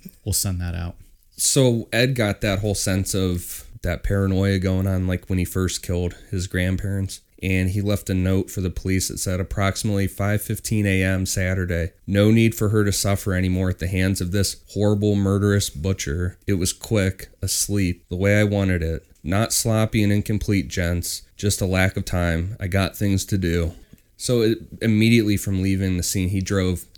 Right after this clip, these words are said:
Speaker 2: nonstop to Pueblo, Cal-, Colorado.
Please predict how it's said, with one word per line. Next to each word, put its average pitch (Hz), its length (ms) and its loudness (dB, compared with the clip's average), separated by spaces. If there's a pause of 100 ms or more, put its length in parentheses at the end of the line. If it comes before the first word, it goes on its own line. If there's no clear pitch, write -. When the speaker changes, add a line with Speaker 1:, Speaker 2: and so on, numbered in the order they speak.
Speaker 2:
nonstop 95 600 0
to 90 80 -6
Pueblo, 87 440 -2
Cal-, 87 400 -2 (160)
Colorado. 90 880 -2